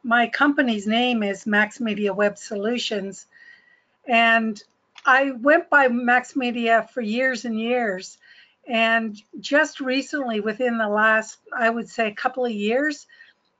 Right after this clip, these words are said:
um, decided to go to catherine maxwell dot com and, and brand myself.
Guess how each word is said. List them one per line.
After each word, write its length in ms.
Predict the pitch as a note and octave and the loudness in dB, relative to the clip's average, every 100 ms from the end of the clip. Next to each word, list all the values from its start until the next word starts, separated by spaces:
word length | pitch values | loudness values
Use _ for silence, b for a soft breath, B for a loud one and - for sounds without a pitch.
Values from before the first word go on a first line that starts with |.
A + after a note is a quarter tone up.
| _ _ | _ _
um, 360 | - A3+ A3+ A3 | -2 2 2 0
decided 560 | A3+ - B3+ B3 C#4 G#3+ | -6 2 4 4 2 -2
to 40 | |
go 160 | - A#3 | 0 0
to 80 | |
catherine 420 | G#3 A3+ A3 A#3+ A3 | 0 0 0 0 0
maxwell 460 | G#3+ G#3+ - A#3+ | 0 0 -4 -4
dot 260 | A3+ G3+ F3 | -2 -4 -4
com 440 | - G#3+ A#3 A3+ | -4 2 2 2
and, 200 | A3 G#3 C#4+ | -2 -4 -6
and 200 | G#3 F#3+ | -10 0
brand 360 | A3 A#3 A#3 | 2 2 0
myself. 760 | G#3+ G3+ - B3 A#3 G#3 G3 | -2 -4 -2 2 2 2 -4